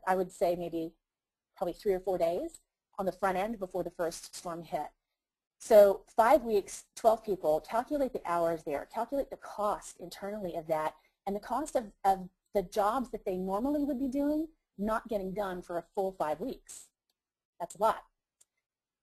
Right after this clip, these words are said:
They did have to stand up a hotel hotline at the last minute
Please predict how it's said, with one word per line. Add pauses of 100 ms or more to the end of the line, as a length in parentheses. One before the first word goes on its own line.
They
did
have
to
stand
up
a
hotel
hotline
at
the
last
minute